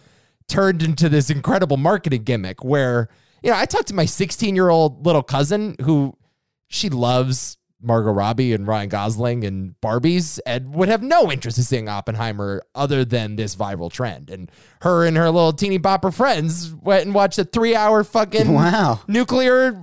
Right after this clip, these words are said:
Speaker 1: Holocaust drama, you know? So, um, yeah, it's crazy. I mean, it really is crazy. Like, movies this weekend, we entered this weird parallel universe where they were the most important thing in the culture again.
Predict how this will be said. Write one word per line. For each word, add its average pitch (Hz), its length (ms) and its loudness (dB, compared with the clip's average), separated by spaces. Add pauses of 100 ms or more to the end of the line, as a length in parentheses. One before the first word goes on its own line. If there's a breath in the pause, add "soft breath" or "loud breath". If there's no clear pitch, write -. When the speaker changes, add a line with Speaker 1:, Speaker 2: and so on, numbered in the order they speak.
(160)
Speaker 1:
Holocaust 202 800 0
drama, 101 440 0
you 160 160 4
know? 214 240 4
So, 208 520 2
um, 180 520 2 (500)
yeah, 196 460 0
it's 190 200 0
crazy. 233 600 0
I 151 60 4
mean, 190 100 2
it 220 60 4
really 277 260 4
is 240 100 0
crazy. 214 380 2
Like, 143 240 0
movies 202 600 2
this 170 200 0
weekend, 151 500 0
we 131 180 0
entered 156 280 -2
this 135 160 -2
weird 147 260 -2
parallel 135 380 0
universe 117 440 -4
where 107 120 -4
they 107 140 -4
were 104 120 -4
the 107 80 -6
most 104 240 -4
important 92 400 -8
thing 98 160 -8
in 87 80 -6
the 85 60 -8
culture 85 400 -8
again. 65 280 -16